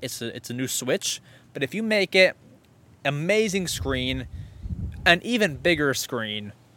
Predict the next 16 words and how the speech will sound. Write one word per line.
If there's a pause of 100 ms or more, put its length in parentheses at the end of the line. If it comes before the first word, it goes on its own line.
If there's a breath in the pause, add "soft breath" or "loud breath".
sturdier
Joy-Cons, (720 loud breath)
maybe
even,
like,
four
K
when
docked, (360 loud breath)
I
think
that's
how
you
one-up
it.